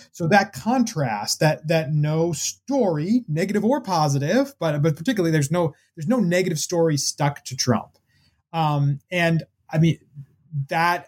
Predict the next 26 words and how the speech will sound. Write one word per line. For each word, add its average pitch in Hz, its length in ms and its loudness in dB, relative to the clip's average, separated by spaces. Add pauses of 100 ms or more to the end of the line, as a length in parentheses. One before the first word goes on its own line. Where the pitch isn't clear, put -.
I 170 80 0
think 147 160 2
surprised 156 400 0
a 151 40 -4
lot 180 240 2
of - 80 -6
people, 160 360 -2
and 147 80 2
I 143 40 2
gotta, 143 380 0
I 147 60 -2
admit 147 480 2
it, 147 260 -4 (100)
it 147 200 2
surprised, 139 920 -2 (480)
uh, 139 200 0
me 156 300 0
as 127 160 -2
well. 143 600 0
And 165 100 -4
a 156 60 -2
second 226 320 -2
smaller 277 360 0
thing 208 200 -2
is 165 100 -4
that, 165 200 0